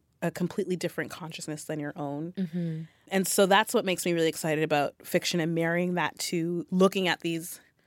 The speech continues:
Speaker 1: stories or perspectives or artifacts or even just images that are lost in an archive or are buried away in an archive and beginning to think about sort of how those two can come together is what's so exciting to me about doing that kind of work.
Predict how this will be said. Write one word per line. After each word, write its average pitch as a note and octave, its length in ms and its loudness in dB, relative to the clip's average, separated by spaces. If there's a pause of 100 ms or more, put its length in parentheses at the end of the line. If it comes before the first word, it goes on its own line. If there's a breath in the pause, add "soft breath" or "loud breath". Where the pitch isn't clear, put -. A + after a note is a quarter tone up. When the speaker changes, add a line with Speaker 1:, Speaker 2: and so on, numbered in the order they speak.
Speaker 1:
stories E3 720 2
or E3+ 80 0
perspectives E3+ 580 -2
or E3 140 0
artifacts E3+ 520 -2
or D3 80 -2
even F3 180 -4
just E3 200 -8
images E3+ 460 -4
that D#3+ 200 -6 (580 soft breath)
are D#3+ 500 0 (480)
lost F3+ 580 6
in E3+ 80 -2
an F3+ 100 0
archive D#3+ 580 -2
or D#3+ 140 0
are D#3+ 40 -2
buried E3+ 280 4
away F3 280 4
in E3+ 60 2
an E3 140 -2
archive D3+ 480 -4 (500 soft breath)
and F3 100 4
beginning F3 260 6
to E3+ 100 -2
think F3 280 0
about D#3 360 0
sort E3 180 -2
of - 220 -10
how E3 240 0
those D#3+ 260 -4
two - 140 -4
can E3 140 -6
come D#3+ 120 -6
together D3+ 640 -2 (600 soft breath)
is E3 360 4
what's - 480 -2
so - 80 -2 (120)
exciting F3 520 2
to F3+ 120 -6
me D3 160 -2
about - 280 -6 (400)
doing E3 160 0
that F3+ 100 -2
kind - 120 -8
of D3+ 40 -2
work. - 200 -8